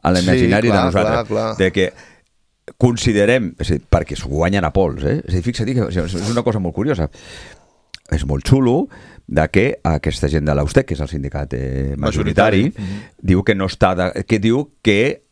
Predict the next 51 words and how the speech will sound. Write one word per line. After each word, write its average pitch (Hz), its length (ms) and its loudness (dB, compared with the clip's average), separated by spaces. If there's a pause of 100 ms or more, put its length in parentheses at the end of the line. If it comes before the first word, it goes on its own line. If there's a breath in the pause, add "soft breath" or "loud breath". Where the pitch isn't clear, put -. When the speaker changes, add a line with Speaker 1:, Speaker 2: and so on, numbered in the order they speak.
(160)
Speaker 1:
els, 85 400 -2
l'acord 95 480 0
que 104 100 2
va 92 80 2
signar 98 560 0
la 87 160 2
Generalitat 80 640 -2
amb 80 160 -6
els - 120 -10
sindicats 78 380 -4
minoritaris, 90 540 -2
U 76 80 -4
G 76 100 -4
T 80 60 0
i 76 60 -8
Comissions 78 320 -4
Speaker 2:
Sí, 95 60 4
Speaker 1:
Obreres, 113 440 2
Speaker 2:
de 98 80 0
Speaker 1:
no? 135 40 0
Speaker 2:
cinc-cents 95 360 -4
euros. 95 420 -4 (120)
Speaker 1:
Eh, - 100 -6
eh, 65 600 -4 (120)
el 73 100 -2
que, 78 160 0
el 76 140 -4
que 85 100 -2
més 82 160 -4
cobrin 107 400 2
i 90 80 0
totes 87 240 -2
aquestes 92 320 0
coses, 156 380 0
no? 165 160 0
Està 113 140 2
molt 127 200 2
bé. 240 60 -2 (1300 loud breath)
Que 85 100 0
és - 40 0
la 73 140 0
part 78 140 0
salarial, 110 580 2
no? 185 200 -4 (1400)
No 120 180 0
diuen 110 480 0
que 87 100 4
no 82 140 2
els 80 160 0
hi 80 100 4
agrada 80 340 2